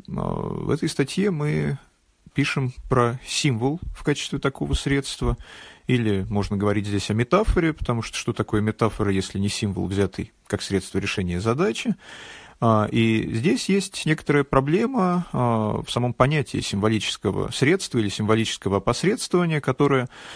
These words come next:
с одной стороны, является краеугольным для культурно-исторической психологии, а с другой стороны,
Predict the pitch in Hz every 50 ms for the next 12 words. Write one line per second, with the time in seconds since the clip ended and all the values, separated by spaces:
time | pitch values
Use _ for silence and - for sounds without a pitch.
0 | - - - - 123 117 127 117 - - 117 117 113 113 110 107 110 110 104 101
1 | 92 - - 101 - - 107 107 120 135 190 233 240 220 190 156 131 117 110 107
2 | 104 101 95 - - 110 - 110 101 101 101 - - 110 104 95 - - - 101
3 | - - - - 117 113 113 104 98 87 90 92 98 - - 101 104 135 190 202
4 | - - 156 143 143 151 170 180